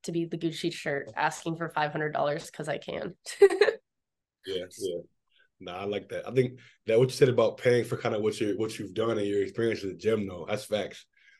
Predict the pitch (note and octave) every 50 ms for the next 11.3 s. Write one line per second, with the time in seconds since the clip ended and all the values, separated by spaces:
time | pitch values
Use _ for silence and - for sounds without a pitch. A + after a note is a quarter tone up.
0 | _ _ _ _ _ _ _ - - A#2+ A#2+ A2+ A2 A2 G#2+ - - _ _ _
1 | _ _ _ _ _ _ - F#3+ F3+ F3 - F3 F3+ - _ - _ _ C3+ C3+
2 | - - B2 A#2+ - - B2 C3 D3 D#3+ C#3+ C3+ B2 B2 A#2+ B2 B2 B2 _ _
3 | _ _ _ _ _ _ _ _ _ _ _ _ _ _ _ _ _ _ _ _
4 | _ _ _ _ _ _ - G#2 A#2 D3+ E3+ D3+ C3+ A2+ C3 B2+ A#2+ A2+ A2+ G#2+
5 | G2+ - - C#3 B2+ B2 A2+ G#2 - - A#2 A2 G#2+ G#2 G2 - G#2+ G#2+ G#2 G2
6 | F2+ F2 F#2 G2+ A2 G#2+ G#2+ G2+ G2 G2+ G#2 G2+ G2+ G#2 G2+ G2 G2 F#2+ F#2+ F2+
7 | E2+ A#2+ A#2+ A#2 A#2 A2 A2 G#2+ G#2+ G2+ - - A2 G#2+ G2 G2 F#2 F2+ - _
8 | - - - - _ - A2+ A#2 G#2+ F2+ A2 C3 C3+ - - A2 G2 G#2 G#2+ A2+
9 | G#2+ G#2 - G#2 F#2 F2+ F2+ F2+ F2 G2 A2+ A#2 A#2+ - - G2+ G2+ - - A#2+
10 | - A2+ G#2+ F#2+ - A2+ A2 G#2 G2 F#2 F2+ F#2+ G2+ G2 F#2+ G2+ A2+ A2+ - C#3
11 | C3 A#2+ A2 G2+ -